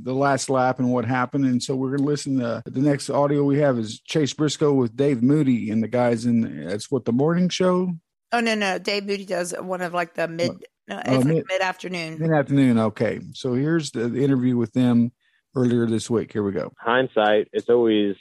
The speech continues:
Speaker 3: easier, you know, to say, "Man, I wish I would have done this. I wish I would have done that." But, you know, in the moment, obviously adrenaline's pumping, and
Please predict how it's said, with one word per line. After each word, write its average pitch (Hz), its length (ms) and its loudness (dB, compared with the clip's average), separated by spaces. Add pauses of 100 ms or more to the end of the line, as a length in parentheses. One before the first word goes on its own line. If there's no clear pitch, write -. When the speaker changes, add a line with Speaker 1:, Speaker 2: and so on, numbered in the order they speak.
(140)
Speaker 3:
easier, 110 500 4
you 104 80 2
know, 101 140 4
to 98 220 4 (120)
say, 101 140 6
"Man, 101 200 4
I 101 60 4
wish 101 160 2
I 104 60 2
would 98 100 6
have 98 80 4
done 98 160 0
this. 98 220 4
I 98 60 2
wish 98 180 2
I 98 60 4
would 98 120 4
have 98 100 4
done 95 140 2
that." 98 340 2
But, 95 240 0
you 101 120 -6
know, 104 100 -4
in 104 80 -4
the 101 100 -10
moment, 104 440 -4 (160)
obviously 101 380 2
adrenaline's 98 520 2
pumping, 98 260 0
and 95 300 2